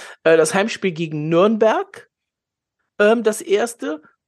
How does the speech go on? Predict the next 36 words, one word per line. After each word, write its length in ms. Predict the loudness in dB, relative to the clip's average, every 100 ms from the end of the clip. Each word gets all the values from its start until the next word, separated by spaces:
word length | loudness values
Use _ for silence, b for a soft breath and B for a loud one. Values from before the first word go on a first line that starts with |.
| 0
wo 160 | 4
er 120 | 4 2
auch 260 | -2 -4
einen 240 | -6 -6 -2
seiner 240 | 0 -2
drei 200 | -4 -8
Treffer 640 | -8 -2 -2 0 0 0 -4
gemacht 480 | -4 0 -2 -4 -4
hat, 220 | -4 -2
äh, 100 | -2
und 240 | 0 0
den 120 | -2 -4
Markus 380 | -4 -4 -6
hat 140 | -8 -10
zahlen 540 | -10 -2 0 2 2
lassen 280 | 0 -2 -4
für 120 | -4
die 100 | -4
Saisonwette, 720 | -4 -6 -4 -2 -2 -2 -4
darf 160 | -6 -6
man 120 | -6
auch 100 | -6
nicht 160 | -6 -4
immer 200 | -2 -2
vergessen 440 | -2 -2 -2 -4
an 100 | -4
der 140 | -2 -2
Stelle. 500 | 0 2 2 0 -6 _ _ _ _ -20 _ -4
Ähm, 360 | 2 2 2 -4 B B B B B B _ 0
aber 480 | 2 4 4 2 -2
bei 240 | -4 -2
Alex 320 | 2 0 0 -4
Roach 240 | -4 -4
braucht 300 | -2 -2 -2
es 140 | -8
einer 440 | -6 -6 -4 -6